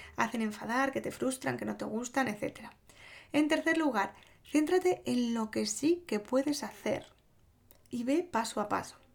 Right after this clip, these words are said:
O sea, tú no puedes estudiarte ahora los, mm, cien temas o los treinta temas.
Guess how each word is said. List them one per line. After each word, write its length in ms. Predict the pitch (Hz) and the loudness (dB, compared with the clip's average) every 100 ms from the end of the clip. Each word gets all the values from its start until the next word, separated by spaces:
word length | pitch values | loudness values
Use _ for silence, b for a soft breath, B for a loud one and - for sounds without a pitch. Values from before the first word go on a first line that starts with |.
| B B B B B | B B B B B
O 40 | |
sea, 240 | - 220 214 | -2 0 2
tú 160 | 311 | 2
no 180 | 370 285 | 4 2
puedes 360 | 262 294 311 285 | 2 2 2 -4
estudiarte 640 | 226 226 226 247 262 262 | -4 -4 0 0 0 0
ahora 260 | 226 226 240 | 0 2 0
los, 240 | 214 214 - | -2 -6 -10
mm, 480 | 220 214 214 214 214 | -4 0 2 2 0
cien 380 | 214 226 226 220 | -2 -2 -2 0
temas 480 | 208 208 - - - | -2 -4 -8 -16 -6
o 120 | - | -4
los 180 | - - | -4 -4
treinta 400 | 220 226 226 214 | -2 -2 -2 -4
temas. 400 | 208 202 - | -4 -6 -8